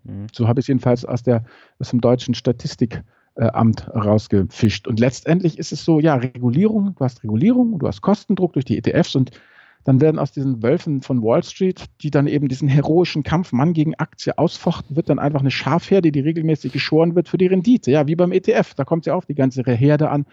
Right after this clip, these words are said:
Speaker 2: und nicht auf das eine Schaf persönlich. Ja, vielleicht ist es, vielleicht ist es für die Volkswirtschaft wirklich besser, Daniel, zu sagen, nie mehr Lehmann-Oma. Ja, also
Speaker 1: Mhm.
Speaker 2: Lehmann-mäßig, das sind irgendwie, hab ich recherchiert, vierzigtausend Bundesbürger, die auf Anraten ihrer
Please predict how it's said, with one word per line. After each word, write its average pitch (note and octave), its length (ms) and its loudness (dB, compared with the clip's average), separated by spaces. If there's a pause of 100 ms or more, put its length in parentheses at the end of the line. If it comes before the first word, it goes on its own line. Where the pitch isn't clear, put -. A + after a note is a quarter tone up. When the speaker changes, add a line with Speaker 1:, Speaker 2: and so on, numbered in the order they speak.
(300)
Speaker 2:
und C3+ 120 2
nicht D3 180 2
auf C3 100 -4
das C#3 160 -4
eine C3+ 220 2
Schaf B2 400 -2 (420)
persönlich. E3+ 380 2
Ja, C#3 80 -6
vielleicht E3+ 480 -4
ist C4 160 -6
es, - 240 -8 (160)
vielleicht - 500 -4
ist D3+ 160 -6
es A#3+ 140 -8
für A3+ 80 -4
die E3+ 100 -4
Volkswirtschaft F#3+ 720 -2
wirklich - 320 -2
besser, - 300 -2
Daniel, A#3 380 2 (420)
zu - 160 0
sagen, A#2 420 0 (560)
nie F3 460 4 (120)
mehr G#2 480 0
Lehmann-Oma. C#3+ 720 2 (280)
Ja, G#3 260 -2
also A2 220 -2
Speaker 1:
Mhm. F#2 80 -2
Speaker 2:
Lehmann-mäßig, D3+ 640 0
das - 140 -6
sind C#3+ 100 2
irgendwie, B2+ 240 0
hab - 300 -18
ich - 120 -20
recherchiert, B2+ 420 -2
vierzigtausend D3 680 0
Bundesbürger, D#3 560 4
die B2+ 120 0
auf A#2+ 220 -4
Anraten C3 480 0
ihrer A#2+ 320 -4